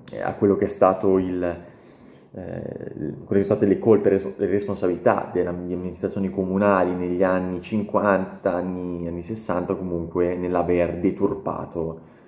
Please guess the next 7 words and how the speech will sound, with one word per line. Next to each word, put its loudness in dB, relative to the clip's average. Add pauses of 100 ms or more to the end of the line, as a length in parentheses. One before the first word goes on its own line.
(240)
in -10
maniera 0
s-, -16
di-, -8
indiscriminata 0
e, -4
ehm, -6